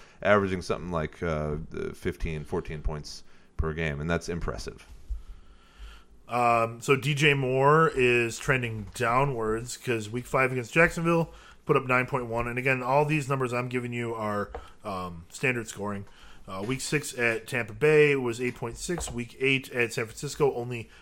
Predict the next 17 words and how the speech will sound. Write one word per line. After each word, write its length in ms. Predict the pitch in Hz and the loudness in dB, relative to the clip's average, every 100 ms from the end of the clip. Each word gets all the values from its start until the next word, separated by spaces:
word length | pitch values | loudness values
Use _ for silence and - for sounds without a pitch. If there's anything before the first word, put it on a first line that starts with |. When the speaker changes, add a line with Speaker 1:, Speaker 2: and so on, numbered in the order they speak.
| - - | -20 -18
Speaker 2:
three 300 | - 160 175 | -4 -2 0
point 280 | 143 117 | -2 -2
eight. 300 | 101 104 - - - - - 110 | -2 -6 -10 -16 -20 -20 -14 0
Um, 460 | 113 110 107 101 - - | 2 2 -2 -8 -16 -8
Moore 260 | 135 202 | 0 2
has 260 | 196 208 190 | 4 2 0
the 80 | 190 | 0
talent. 380 | 170 147 151 147 | 4 6 4 2
He's 140 | 143 | -2
getting 200 | 233 233 | -2 2
a 60 | 139 | 4
lot 240 | 131 160 | 8 6
of 120 | 135 | 6
targets. 420 | - 139 123 131 | 4 4 4 2
He 60 | 131 | 0
has 160 | 120 - | -2 -2
twenty-seven 680 | - 165 160 151 135 127 | -4 -4 0 0 0 -2